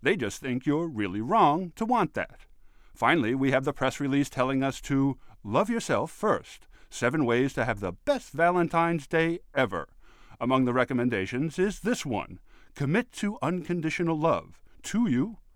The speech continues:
from you. Well, that sounds creepy, doesn't it? Here's another suggestion from the Love Yourself First crowd.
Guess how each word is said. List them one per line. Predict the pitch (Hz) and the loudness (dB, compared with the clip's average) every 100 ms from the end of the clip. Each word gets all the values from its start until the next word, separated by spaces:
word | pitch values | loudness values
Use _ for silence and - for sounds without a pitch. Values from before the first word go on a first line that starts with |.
| - - | -20 -20
from | - 285 247 | -2 2 2
you. | 123 - - - - - - - | 0 -4 -14 -20 -20 -20 -20 -6
Well, | 101 139 82 | -2 0 0
that | 101 175 | -2 -4
sounds | 113 85 82 | -4 -4 -4
creepy, | - - 117 110 113 | -6 -2 -2 -2 0
doesn't | 110 131 208 | 0 0 0
it? | 254 - - - - - - | -2 -6 -16 -16 -18 -10 -4
Here's | 170 | 0
another | 143 214 208 | 2 2 2
suggestion | 156 127 123 117 131 113 | 2 0 0 0 0 0
from | 120 113 | 0 2
the | 107 | 0
Love | 107 120 117 | 2 2 2
Yourself | 113 127 101 | 0 0 -2
First | - 123 104 | 0 -2 -2
crowd. | - 113 90 - - | -4 -2 -2 -4 -12